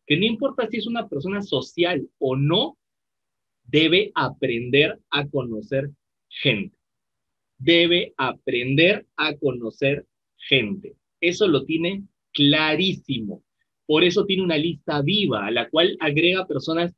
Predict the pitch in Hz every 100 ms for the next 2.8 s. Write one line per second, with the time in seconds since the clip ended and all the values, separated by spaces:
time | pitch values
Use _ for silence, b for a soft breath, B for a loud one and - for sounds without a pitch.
0 | _ _ _ - 202 226 226 214 160 120
1 | - 120 156 185 135 101 - - 196 220
2 | 220 170 135 131 175 185 131